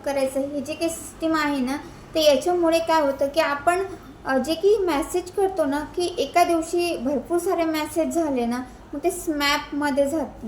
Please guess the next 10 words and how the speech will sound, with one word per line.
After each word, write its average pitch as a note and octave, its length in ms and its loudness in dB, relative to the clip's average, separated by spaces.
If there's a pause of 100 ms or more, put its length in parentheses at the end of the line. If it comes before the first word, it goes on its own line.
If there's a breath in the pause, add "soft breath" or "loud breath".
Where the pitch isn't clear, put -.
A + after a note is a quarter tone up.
जातं A#3+ 320 2
ते, A#3 340 -2 (420 loud breath)
अ, A3 140 -4 (800)
जे B3 80 -2
की C#4+ 140 -2
आपली C#4 300 2
कमेंट्स C#4 560 0
असते D4 240 -2
ते. A#3 160 -2
आणि A#3 300 -2